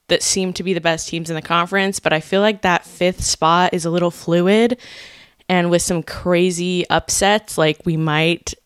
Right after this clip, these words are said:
we might see A S U just slide right in there.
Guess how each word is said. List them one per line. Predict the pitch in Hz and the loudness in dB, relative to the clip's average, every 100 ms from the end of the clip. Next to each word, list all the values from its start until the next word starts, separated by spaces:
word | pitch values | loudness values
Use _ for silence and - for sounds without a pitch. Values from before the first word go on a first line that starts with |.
| _ - | _ -6
we | 175 | 0
might | 175 170 190 | 2 0 -2
see | 185 - | -4 0
A | 165 156 | 0 0
S | 165 165 | -2 -2
U | 156 139 - - | 0 -2 -6 -12
just | 160 - | -8 -6
slide | - 165 160 | 0 0 2
right | 156 147 | 2 0
in | 147 139 | 0 -2
there. | 131 123 | -4 -4